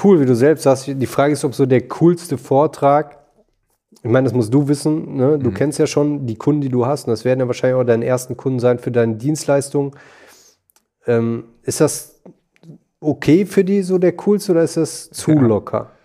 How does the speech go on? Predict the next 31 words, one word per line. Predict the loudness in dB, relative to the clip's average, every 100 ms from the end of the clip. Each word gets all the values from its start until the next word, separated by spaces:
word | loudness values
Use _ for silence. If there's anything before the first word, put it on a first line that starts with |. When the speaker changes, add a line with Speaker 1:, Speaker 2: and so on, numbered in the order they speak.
| _ _
Speaker 2:
Ja, | -2 -2
keine | 0 -4
Ahnung. | -2 -4
Ich | -4
hab | -6 -2
heut, | -2 -2 -12 -8
äh, | -4 -4
in |
einem | -4 -8
Telefonat | -10 -12 -8 -4 -4 -6
einer, | -8 -6 -4 -4 -6 -10 _ _ _ _ -6
ja, | -4
älteren | -2 -4 -4 -6
Dame, | -4 -2 -2 -2 -6 -10 -16
<laughs> | -20 -20 -18
äh, | -8 -6 -4
glaub | -4
ich, | -6
dreimal | -4 -2 -2 -2
das | -2
Wort | -4 -4
fresh | -6 -2 0 0 -2
um | -8 -8
die | -8
Ohren | -4 -4 -2
geworfen. | -6 -6 -4 -4 -4 -10 -10
<laughs> | -8 -10 -8 -10 -10 -18 -16 -16 -16 -8 -8
Also | -6 -8
von | -8 -6
daher | -4 -2
ist | -4